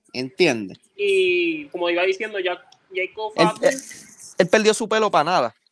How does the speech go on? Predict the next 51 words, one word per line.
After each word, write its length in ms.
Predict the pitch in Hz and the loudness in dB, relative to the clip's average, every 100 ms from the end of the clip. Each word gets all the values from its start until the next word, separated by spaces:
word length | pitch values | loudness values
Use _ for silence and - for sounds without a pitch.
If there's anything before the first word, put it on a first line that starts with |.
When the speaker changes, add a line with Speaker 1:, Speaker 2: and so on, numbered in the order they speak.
| _ _ _ _ _ _ - | _ _ _ _ _ _ -8
Speaker 2:
Ah, 160 | 202 | -4
exacto. 400 | 240 254 262 214 - _ _ | -4 -4 -6 -8 -10 _ _
Eh, 400 | 226 220 214 208 208 | -4 -2 0 0 0
Speaker 1:
Perdió 160 | 165 | -2
su 100 | - | -2
Speaker 2:
Jake-, 60 | 196 | -4
Speaker 1:
pelo 160 | 175 | -6
pa' 100 | 131 | -6
nada. 180 | 135 135 214 | -6 -6 -2
Speaker 2:
y 300 | 208 196 190 | -2 0 -2
Jacob 240 | 190 220 | -2 -4
Fatu, 380 | 240 285 285 277 _ _ _ _ _ _ _ _ - | -6 -6 -8 -10 _ _ _ _ _ _ _ _ -12
no 140 | 202 | -10
sé, 160 | 220 247 | -8 -10
como 240 | 196 214 208 | -6 -2 0
te 100 | 196 | 2
repito, 360 | 190 214 214 | 0 -4 -4
no 100 | 185 | -4
sé 120 | 190 | -4
si 160 | 233 247 | -6 -6
estuvo 360 | 226 - 240 233 | -6 -8 -8 -6
también 300 | 233 233 233 | -4 -4 -6
en 100 | 226 | -8
I 120 | 226 | -6
W 400 | 226 226 226 208 | -4 -4 -2 -2
A. 140 | 180 _ _ _ _ _ _ _ - | -2 _ _ _ _ _ _ _ -4
Speaker 1:
Ajá. 340 | 120 117 110 _ _ - - - - _ _ - - _ _ _ _ - - _ - _ _ _ | 0 2 0 _ _ -20 -20 -20 -20 _ _ -20 -20 _ _ _ _ -20 -20 _ -20 _ _ _
Speaker 2:
Porque 200 | 214 196 | -2 0
yo 80 | 196 | 0
creo 120 | 208 | -2
que 80 | 226 | -4
lo 100 | 233 | -4
que 220 | 233 226 | 0 6
Speaker 1:
No, 100 | 220 | 6
Speaker 2:
Jacob 60 | 226 | 8
Speaker 1:
no, 160 | 214 | 6
estuvo 300 | 208 214 233 | 4 4 4
en 60 | 240 | 6
Speaker 2:
está 80 | 226 | 4
haciendo 0 | |
es 140 | 226 | 6
Speaker 1:
W 0 | |
W 200 | 226 214 | 4 4
C, 160 | - 156 | 2 2
estuvo 260 | - 185 202 | 6 4 6
en 60 | |
W 220 | 202 196 | 4 4
W 200 | 190 180 | 4 2
C 160 | 175 180 | -2 -6
nada 120 | 160 | -8
más. 140 | 117 | -8